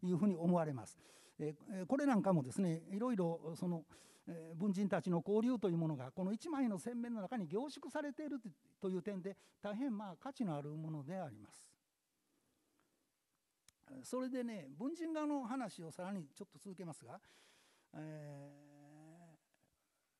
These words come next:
ー、文人画は大阪であると藤岡作太郎は言いました。えー、この人は国文学者でありましたが、美術史の方でむしろ成果を大きく残しております。近世絵画史という本を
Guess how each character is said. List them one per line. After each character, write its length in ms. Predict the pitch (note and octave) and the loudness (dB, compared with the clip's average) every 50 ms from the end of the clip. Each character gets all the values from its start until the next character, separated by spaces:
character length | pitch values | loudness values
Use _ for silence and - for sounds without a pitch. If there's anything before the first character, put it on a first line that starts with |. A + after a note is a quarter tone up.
| _ _ _ _ _ _ - | _ _ _ _ _ _ -10
ー、 60 | A#3+ | -4
文 180 | F3 F3 C4 D4+ | 2 4 4 4
人 200 | D4+ E4 E4 E4+ | 4 4 2 2
画 120 | D#4 D#4 D4 | 4 6 6
は 140 | D4 C#4+ C4+ | 8 8 8
大 180 | C4+ D#4 E4+ C#4+ | 8 6 4 2
阪 280 | - D4+ C#4+ D#4 D4+ D4 | 0 -2 0 0 0 0
で 120 | D4+ B3 | 2 2
あ 100 | E3+ E3 | 2 2
る 80 | F3+ E3 | 2 0
と 180 | - E3 A#2 | 0 -2 -4
藤 220 | - A#3 A#3 B3+ C#4+ | -2 -2 0 0 0
岡 160 | B3+ - - | 0 0 -2
作 220 | - F#3 D3 - | -2 -2 -4 0
太 140 | - G3+ F#3 | 2 2 4
郎 100 | D#3+ D#3 | 4 4
は 140 | F#3+ G3 C#3+ | 4 4 2
言 80 | D3 D#3 | 2 2
い 40 | D3+ | 2
ま 140 | D3 B2+ | 0 0
し 100 | - - | -2 -6
た。 200 | - A2+ - - - _ _ _ - - - - - _ - | -12 -16 -16 -18 -20 _ _ _ -20 -20 -20 -20 -20 _ -6
え 840 | C#3+ C#3 C3+ B2+ B2 A#2+ A#2+ A#2+ A#2+ B2 B2 C3 C#3 C#3+ - - - | -4 -4 -4 -6 -8 -12 -14 -14 -16 -18 -18 -20 -20 -20 -20 -20 -10
ー、 20 | |
こ 100 | - A#3+ | -6 -4
の 60 | C4+ C4 | -4 -2
人 100 | - C#4 | -2 -2
は 60 | A#3 | -2
国 120 | - C4+ - D4 | -2 -2 -2 0
文 120 | E4+ D#4 D4+ | 0 2 2
学 160 | D#4+ C#4+ - | 0 0 0
者 180 | - G#3+ F3 | 0 0 2
で 80 | E3 E3+ | 2 0
あ 40 | D3+ | 0
り 60 | D#3 | 0
ま 100 | D#3+ F3 | -2 -4
し 40 | - | -4
た 100 | - D#3+ | -4 -2
が、 280 | C#3+ D3+ D#3 D#3+ D#3+ D#3 D3 | 0 0 0 0 -2 -6 -8
美 140 | D3 D#3+ A#3+ | -6 -4 -2
術 220 | C4 C4+ - D4+ B3 | -2 -4 -4 -4 -4
史 120 | - B3 | -2 -2
の 80 | E3+ B2 | 0 0
方 160 | F3 E3 C#3 | 0 -2 -2
で 80 | D3 | -2
む 100 | C#3+ E3 | -2 -4
し 100 | D3+ - | -4 -4
ろ 260 | D3 C#3 C#3 C#3+ C#3+ - - - | -6 -6 -6 -6 -8 -12 -16 -10
成 220 | - - G3 E3+ | -4 -2 -2 -2
果 120 | - D3+ C3+ | -2 -2 -2
を 160 | C#3 C#3+ D3 | -2 -2 -2
大 40 | C3+ | -2
き 80 | - G3+ | -4 -4
く 100 | - D3+ | -2 -2
残 220 | C#3 D3 D3+ D#3 | -2 0 0 -2
し 60 | - | -2
て 80 | - D3+ | -2 -2
お 40 | A#2+ | -2
り 60 | B2 | -2
ま 120 | A2 G2+ | -4 -8
す。 60 | - - - - - - | -12 -18 -20 -20 -16 2
近 160 | - G#3+ G#3+ | 4 4 6
世 140 | - - B3 | 6 4 0
絵 20 | |
画 300 | A#3 C#4+ E4 E4+ D#4+ E4+ | 0 0 -2 -2 -2 -2
史 100 | C#4+ - | -4 0
と 100 | - G3 | 0 0
い 60 | D3+ C3+ | 2 2
う 100 | C3 A2 | 0 -2
本 200 | G2 D#3+ E3+ C3 | -2 -2 -2 -2
を 80 | A#2 | -2